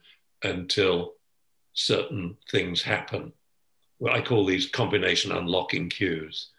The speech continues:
Like, for example, um, you know, in competitive obedience, when you're doing the stays and they say, "Back to your dog," and they say, "Release your dog," most people,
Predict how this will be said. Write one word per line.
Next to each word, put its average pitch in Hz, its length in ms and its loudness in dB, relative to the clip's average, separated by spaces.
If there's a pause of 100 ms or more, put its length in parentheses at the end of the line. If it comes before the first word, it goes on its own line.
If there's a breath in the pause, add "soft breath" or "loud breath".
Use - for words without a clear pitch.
(600 soft breath)
Like, 92 400 -2
for - 120 -4
example, 87 1040 0
um, 85 320 0 (640 loud breath)
you 123 80 4
know, 123 200 6
in 107 120 4
competitive 104 440 4
obedience, 95 640 4
when 98 180 2
you're 92 100 2
doing 95 240 2
the 87 60 -2
stays 101 640 2
and 90 100 -4
they 87 100 4
say, 87 220 2
"Back 107 300 0
to 110 80 0
your 90 80 2
dog," 104 360 2 (580 loud breath)
and 113 140 0
they 104 80 6
say, 104 200 4
"Release 98 480 4
your 110 100 2
dog," 107 360 4 (600 soft breath)
most 139 540 4
people, 90 640 2